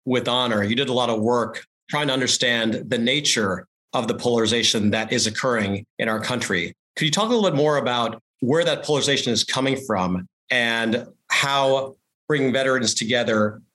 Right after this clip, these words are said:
as members of Congress is gonna help that? And also, you know, what can any of our audience members do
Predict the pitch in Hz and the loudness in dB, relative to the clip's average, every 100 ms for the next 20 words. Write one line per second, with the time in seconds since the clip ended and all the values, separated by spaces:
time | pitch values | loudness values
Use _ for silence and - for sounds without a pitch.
0 | - 117 127 113 107 110 - 120 107 104 | -4 -2 0 -2 -2 -2 -2 -2 0 0
1 | 104 113 101 107 123 - 92 90 - _ | 0 0 0 0 -2 -2 -2 -2 -6 _
2 | _ 156 170 165 185 - 135 135 139 131 | _ -2 0 0 0 2 2 2 0 0
3 | 120 175 180 175 143 151 131 127 117 131 | 2 0 0 -2 0 0 0 2 2 0
4 | 123 - 120 110 104 123 131 104 98 | 0 0 0 0 0 2 2 0 -2